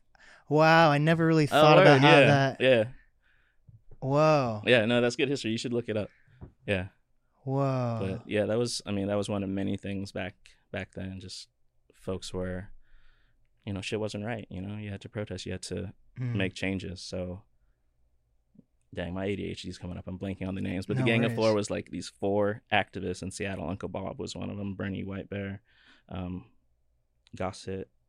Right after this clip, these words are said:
Speaker 2: and apologize, I'm forgetting the last person. But they were, they all represented different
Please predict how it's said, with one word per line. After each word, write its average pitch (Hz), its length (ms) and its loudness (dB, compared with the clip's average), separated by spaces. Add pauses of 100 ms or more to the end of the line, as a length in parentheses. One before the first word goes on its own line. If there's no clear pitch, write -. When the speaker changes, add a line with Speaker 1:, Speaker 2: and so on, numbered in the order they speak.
(260)
Speaker 2:
and 92 400 -10 (640)
apologize, 90 560 -8
I'm 95 240 -14
forgetting 92 360 -12
the 92 100 -12
last 92 180 -16
person. 98 320 -12 (400)
But 101 140 -2
they 107 120 2
were, 104 280 0 (140)
they 113 80 0
all 117 160 4
represented 101 540 -2
different 92 380 -6